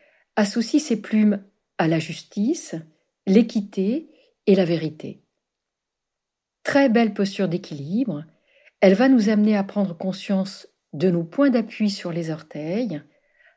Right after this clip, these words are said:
à diriger notre regard avec franchise vers l'avenir,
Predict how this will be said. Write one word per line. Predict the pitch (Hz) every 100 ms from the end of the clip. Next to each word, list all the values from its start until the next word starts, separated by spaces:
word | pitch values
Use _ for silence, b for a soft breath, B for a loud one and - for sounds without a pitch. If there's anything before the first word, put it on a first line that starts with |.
| _
à | - 170
diriger | 165 269 277 226 254
notre | 214 196 214
regard | 190 175 180 175 170 b b b b _ _ _ -
avec | 170 165 160 -
franchise | - 262 - - 233 180 - _ _ -
vers | 147 214 240
l'avenir, | 185 165 147 151 254 - 165